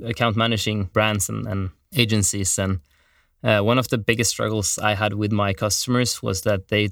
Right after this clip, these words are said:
just took these awful banner ads and kind of placed them on Facebook. Like, no one really knew how to make efficient Facebook ads at the time. So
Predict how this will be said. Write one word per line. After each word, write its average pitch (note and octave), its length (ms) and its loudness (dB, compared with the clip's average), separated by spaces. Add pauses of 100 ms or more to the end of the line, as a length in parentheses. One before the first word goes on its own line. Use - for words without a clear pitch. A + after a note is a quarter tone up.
(140)
just - 300 -2
took - 300 -4 (300)
these - 440 -2 (140)
awful A2 600 0 (120)
banner G#2+ 260 2
ads A#2 460 -2 (500)
and A2+ 80 -4
kind A2 140 -2
of - 80 -12
placed A2 240 0
them G#2+ 100 0
on G2+ 100 0
Facebook. - 480 -2
Like, G2+ 220 0
no A2+ 100 2
one A2 200 2
really G#2+ 200 0
knew G#2 220 0
how G#2 160 2
to G2+ 200 -6
make G2 240 0
efficient G2+ 420 -2
Facebook - 380 -4
ads G#2+ 240 0
at G#2 140 -2
the F#2+ 80 -8
time. D3 300 2
So G#2 300 0